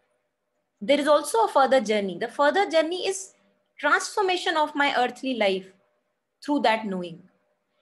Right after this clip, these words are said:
क्योंकि ऐसा नहीं हो सकता कि that I know who I truly am, yet my behavior is bad. I know how I tru-, I, how I, who I truly am, and yet, uh, you know, whatever I say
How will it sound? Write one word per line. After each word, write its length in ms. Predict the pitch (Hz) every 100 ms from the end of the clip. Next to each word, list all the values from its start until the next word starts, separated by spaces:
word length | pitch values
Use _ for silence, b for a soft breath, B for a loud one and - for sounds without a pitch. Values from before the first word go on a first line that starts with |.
| _ -
क्योंकि 180 | 302
ऐसा 360 | 381 214 247 370
नहीं 180 | 370 403
हो 100 | 370
सकता 440 | 370 339 339 349
कि 140 | 349 269
that 220 | 302 -
I 140 | - 262
know 240 | 262 370
who 140 | 320 294
I 100 | 294
truly 360 | 294 247 247
am, 280 | 233 294 349
yet 240 | 247 339 330
my 180 | 311
behavior 520 | 302 247 254 269 302 302
is 160 | 269
bad. 300 | 202 190 170 - _ _ _ _ _ _ _ _ _ _ _ _ _ _ -
I 120 | 254
know 220 | 254 311
how 80 | 339
I 80 | 339
tru-, 200 | 339 285 -
I, 260 | 254 262 -
how 200 | 233 247
I, 100 | 262
who 300 | - 190 247
I 120 | 262 262
truly 340 | 269 247 247
am, 240 | 226 320 415 _ b b
and 180 | 247 269
yet, 320 | 320 381 - - _ _ _ _ -
uh, 360 | 226 233 202 -
you 80 | -
know, 140 | 262 294
whatever 380 | 254 254 302
I 180 | 320 320
say 280 | 320 302 285